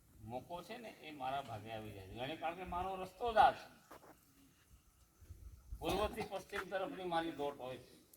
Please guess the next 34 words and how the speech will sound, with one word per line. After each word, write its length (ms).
હંમેશા 360
બે 180
દિશા 320
પર 160
વધારે 300
જાઉં 260
છું, 220
પૂર્વ 260
અને 140
પશ્ચિમ. 420
ઉત્તર 320
અને 160
દક્ષિણમાં 500
મારે 180
ઓછું 320
જવાનું 400
થાય. 120
એટલે 140
ઉત્તરમાં 460
આવેલી 280
છે 60
આપણી 260
ઓફિસ, 380
ત્યાં 180
હું 200
સાંજે 300
જતો 320
નથી. 240
પગાર 240
કેન્દ્રના 400
આચાર્ય 260
સાહેબ 300
જાય 180
છે. 120